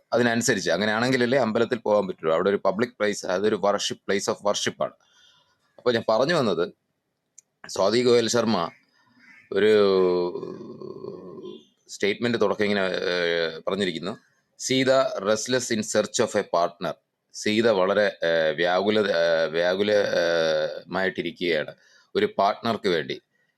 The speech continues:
"സീത is pregnant with Akbar." സീത,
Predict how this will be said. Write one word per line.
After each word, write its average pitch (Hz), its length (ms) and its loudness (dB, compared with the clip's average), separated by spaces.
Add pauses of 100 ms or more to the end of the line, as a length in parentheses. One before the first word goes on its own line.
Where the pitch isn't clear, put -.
(160)
"സീത 131 460 0 (120)
is 101 200 0 (120)
pregnant 95 420 -2
with 82 220 -4
Akbar." 78 340 -4 (520)
സീത, 127 340 0